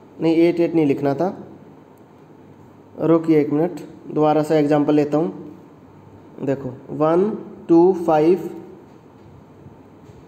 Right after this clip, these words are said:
एक मिनट रुकिए, थोड़ा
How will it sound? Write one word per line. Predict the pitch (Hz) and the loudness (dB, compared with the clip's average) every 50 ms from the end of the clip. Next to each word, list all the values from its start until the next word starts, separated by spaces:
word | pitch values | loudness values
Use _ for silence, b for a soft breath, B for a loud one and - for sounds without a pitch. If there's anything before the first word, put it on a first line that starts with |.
| - - - - - - - - - - - - - - - - - - - - - - - - - - - - - - - - - - - - - - - - - - - - - - - - - | -20 -20 -20 -20 -20 -20 -20 -20 -20 -20 -20 -20 -20 -20 -20 -20 -20 -20 -20 -20 -20 -20 -20 -20 -20 -20 -20 -20 -20 -20 -20 -20 -20 -18 -18 -18 -20 -20 -20 -20 -20 -20 -20 -20 -20 -20 -20 -8 -2
एक | 156 160 165 156 | 0 0 2 2
मिनट | 170 170 160 | 2 0 0
रुकिए, | 175 - 165 165 170 175 175 | 0 0 2 2 2 2 2
थोड़ा | 170 165 160 165 165 160 | 2 2 2 2 2 2